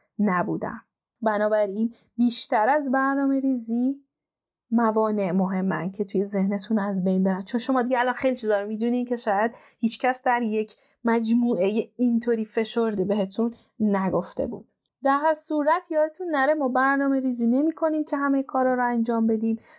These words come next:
ما برنامه ریزی می کنیم که مهمترین کارها رو انجام بدیم و هر برنامه ریزی یک سری کار تیک نزده داره، اصلاً نگرانش نباشید. می‌خوام چند تا منبع بهتون معرفی کنم. اول یه بار دیگه بگم پادکست های منو توی سایتم سخاوتی دات کام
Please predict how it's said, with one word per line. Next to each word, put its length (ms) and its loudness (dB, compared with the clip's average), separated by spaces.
ما 80 0
برنامه 460 0
ریزی 240 -2
می 80 0
کنیم 260 -2
که 120 -4
مهمترین 580 0
کارها 400 0
رو 80 2
انجام 360 0
بدیم 240 0
و 80 0
هر 240 2
برنامه 520 0
ریزی 320 -4
یک 240 -6
سری 240 -4
کار 280 0
تیک 400 -6
نزده 540 0
داره، 440 0
اصلاً 360 -2
نگرانش 680 0
نباشید. 840 -4
می‌خوام 180 2
چند 200 0
تا 60 0
منبع 380 4
بهتون 320 0
معرفی 400 2
کنم. 240 0
اول 200 2
یه 80 4
بار 140 2
دیگه 200 0
بگم 300 -2
پادکست 560 -2
های 120 4
منو 280 2
توی 240 -2
سایتم 600 -2
سخاوتی 680 -2
دات 260 -2
کام 240 -2